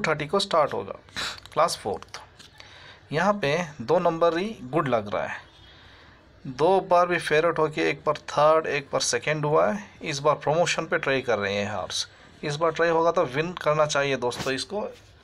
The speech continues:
Immeasurable for win in the hands of P S Chauhan।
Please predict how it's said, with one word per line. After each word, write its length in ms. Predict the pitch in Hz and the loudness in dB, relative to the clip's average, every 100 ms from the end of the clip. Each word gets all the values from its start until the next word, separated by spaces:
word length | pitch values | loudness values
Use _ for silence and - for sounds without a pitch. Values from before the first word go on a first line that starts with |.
| - - - - - | -20 -20 -20 -20 -8
Immeasurable 800 | 165 180 180 - 147 131 113 - - - - | -2 0 0 2 0 2 0 -2 -8 -8 0
for 140 | 175 - - | 0 0 -6
win 240 | 127 110 - | -4 -4 -6
in 180 | 131 135 | -6 -4
the 80 | 147 | 0
hands 280 | 156 151 208 | 0 0 -4
of 120 | 208 - | -4 -10
P 160 | 120 110 | -4 -2
S 180 | 107 | -4
Chauhan। 340 | - 107 104 | -4 -4 -4